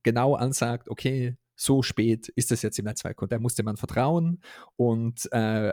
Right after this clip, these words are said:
alle mussten sich auch immer zu dieser Uhr hin verbinden sozusagen und jeder musste sich dort sozusagen die Zeit abholen. Und was, äh, sehr irgendwie <laughs> spannend ist oder eine, eine der interessantesten,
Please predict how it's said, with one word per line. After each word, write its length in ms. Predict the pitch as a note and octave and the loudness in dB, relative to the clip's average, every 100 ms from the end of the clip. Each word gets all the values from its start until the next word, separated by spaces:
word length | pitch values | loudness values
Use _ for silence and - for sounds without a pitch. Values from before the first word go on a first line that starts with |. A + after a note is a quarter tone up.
| - | 2
alle 180 | C3+ C#3 | 4 4
mussten 280 | C#3 - | 2 -2
sich 200 | B2 B2 | -2 -2
auch 100 | G#2+ | -2
immer 180 | C3+ B2 | 0 0
zu 120 | - | 0
dieser 240 | B2 A#2+ - | 0 0 2
Uhr 160 | A#2+ | 2
hin 300 | A2+ E3 D3+ C#3 | 2 2 2 2
verbinden 500 | - G#2+ E3+ F3 C3 | 2 4 2 0 -4
sozusagen 760 | - - B2 B2 B2 B2 B2 - - - | -4 -4 -4 0 -2 -2 -6 -8 -20 -6
und 240 | - A2+ A#2 | 2 4 6
jeder 220 | C3 B2 | 6 6
musste 340 | C#3 - - | 4 2 0
sich 240 | A2+ A#2 - | -2 -2 2
dort 320 | A2+ A#2+ A2+ | 2 2 0
sozusagen 580 | - A#2+ - - G#2+ G#2+ | -2 -2 0 -2 -2 -2
die 100 | G2+ | 0
Zeit 340 | A#2 A2+ - | 0 0 -2
abholen. 640 | A2 - - G2 F#2 G2+ - - - - - _ | -8 -6 -6 -4 -4 -6 -14 -20 -20 -20 -20 _
Und 240 | A2 A2 - | -2 -2 0
was, 460 | A#2 A2+ - - - | 2 4 2 2 -4
äh, 300 | - A2 G#2+ | 0 4 4
sehr 560 | A2+ - D#3 E3+ C3+ C3+ | 4 4 4 2 0 0
irgendwie 380 | C3+ C3 B2+ A#2 | 0 0 2 2
<laughs> 400 | - - D3+ - - | 2 0 -2 -4 -10
spannend 380 | - - C#3+ C3 | -2 0 2 0
ist 140 | C3 | 0
oder 80 | A#2 | 0
eine, 260 | A#2 D#3 - | 0 0 0
eine 160 | D3 | 0
der 160 | B2 A#2 | 0 -2
interessantesten, 960 | A2 A#2 C#3+ F#3 D3 - A#2 A2 A2 | -4 -2 0 -2 -4 -6 -4 -4 -6